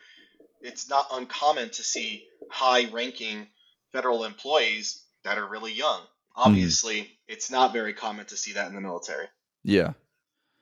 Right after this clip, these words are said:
Speaker 2: No, I was actually speaking with, um, when I went home for leave last period, um, I ca-, I just ran into this guy who happened to be, um, over at Hanscom, but he was a
Speaker 1: Mm-hmm.
Speaker 2: civilian acquisitions officer.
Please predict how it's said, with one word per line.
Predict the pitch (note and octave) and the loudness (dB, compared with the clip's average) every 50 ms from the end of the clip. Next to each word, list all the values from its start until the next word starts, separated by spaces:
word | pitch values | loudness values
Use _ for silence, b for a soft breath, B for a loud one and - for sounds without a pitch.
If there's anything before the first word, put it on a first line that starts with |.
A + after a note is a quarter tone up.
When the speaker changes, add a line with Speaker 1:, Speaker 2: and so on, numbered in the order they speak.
| _ - | _ 2
Speaker 2:
No, | B2 | 4
I | C3 B2 B2 | 6 6 6
was | C3 B2+ | 4 4
actually | D3 C#3+ D3 C#3+ - D#3 C3+ | 2 0 -2 -2 -6 -10 -10
speaking | A#2 - - C3 C3 A#2+ - A#2+ A2+ A2 G#2+ | -10 -10 -8 -8 -6 -4 -2 -2 -2 0 2
with, | G#2 G#2 G2 - - F#2+ | 2 0 0 0 2 2
um, | G2 G2 F#2+ F#2 F2+ F2 | 4 6 6 4 4 2
when | F2 G2 G#2 | 2 2 2
I | G2+ | 4
went | G2+ G#2+ G2+ - | 4 2 0 0
home | G2 G2+ G2+ F#2+ | 0 -2 -2 -2
for | - - F#2 | 0 0 0
leave | F2+ F2+ F#2 G2 G2 F#2 E2 | 2 2 4 4 4 2 2
last | E2+ E2+ E2+ F2+ F#2 F2+ - - | 2 2 2 2 2 0 -2 -2
period, | - F2+ F2+ E2+ F2 F2 E2+ E2+ E2+ - b b b b b b b b b b b b _ _ | 2 4 4 4 4 4 2 0 -2 -10 b b b b b b b b b b b b _ _
um, | - G2 G2+ G2 F#2+ F#2 F#2 F2 F2+ D2 | 2 4 4 4 4 4 2 0 -2 -4
I | - - F#2+ | -4 -4 -4
ca-, | F2+ - - - - - _ - - _ - | -4 -4 -4 -6 -6 -6 _ -20 -14 _ -2
I | - - | -2 0
just | F#2 G2+ G#2 F#2+ F2 - | 2 2 2 2 0 0
ran | - G2+ G#2 G#2 G#2 | 0 2 4 4 4
into | G#2+ G#2 F#2+ - - | 2 2 0 0 0
this | F#2 F#2 F2+ E2 - - _ - | 0 0 0 -2 -6 -12 _ -2
guy | G2 F#2+ F#2 F#2 F2+ F2+ F2+ F2 E2+ | 2 4 4 4 4 4 4 2 0
who | E2 F#2 F#2 | 0 0 2
happened | F#2 F2+ F2+ F2 - F#2+ F#2 | 2 4 2 2 0 0 -2
to | F2+ | -2
be, | E2+ F2 F2+ F2 F2 F2 F2 F2 F2 E2+ D#2+ - _ _ _ _ _ _ _ _ _ _ _ _ _ _ _ _ _ _ - | 0 2 2 2 4 2 2 2 0 0 -4 -8 _ _ _ _ _ _ _ _ _ _ _ _ _ _ _ _ _ _ -2
um, | - F#2+ F#2 F#2 F2+ D#2+ - | 0 2 2 2 0 2 4
over | G2+ A2+ G#2 G#2 G#2 F#2+ | 4 4 4 4 4 4
at | F2+ D#2+ | 4 2
Hanscom, | F#2+ F#2+ F#2+ F#2+ G#2 G#2 - - - - F2 F2 E2+ E2+ | 0 -2 -2 -2 -2 -2 -4 -4 -2 -2 0 0 0 0
but | E2 E2+ C#2+ | 0 0 -2
he | - - G2 | 0 4 4
was | G#2 G#2 G#2 F#2+ F2 | 6 6 6 4 4
a | F2+ | 2
Speaker 1:
Mm-hmm. | E2+ - | 2 2
Speaker 2:
civilian | G#3 - F2+ E2+ E2 E2+ F2+ F2+ F#2+ F#2 F#2 F2+ E2 - | 2 0 -2 -4 -2 2 2 4 4 4 2 2 0 0
acquisitions | F2 F#2 E2+ - F2 E2+ D#2 E2+ F2+ F2+ - F#2 F2 D#2+ | 0 0 0 2 0 0 0 0 -2 -2 -2 -2 -2 -2
officer. | D#2+ D#2+ D#2+ D#2 - - - - - E2 E2+ F2 | -2 -2 -2 -4 -6 -8 -6 -4 -4 -4 -4 -4